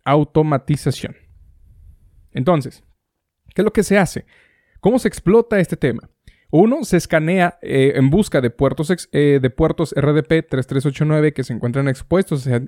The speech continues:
hacia internet. El atacante se utiliza, pues, no sé,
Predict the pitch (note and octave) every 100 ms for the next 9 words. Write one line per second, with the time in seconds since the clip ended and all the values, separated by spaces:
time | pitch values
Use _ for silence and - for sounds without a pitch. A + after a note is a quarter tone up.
0 | - B2+ - C#3+ C#3+ F3+ F3+ E3+ _ _
1 | _ _ _ _ _ _ _ _ - B2+
2 | B2+ B2 C3+ F3 F3+ E3+ E3+ D#3 B2 B2+
3 | D3 E3 E3+ D#3 C#3 C3 C3+ D#3 C3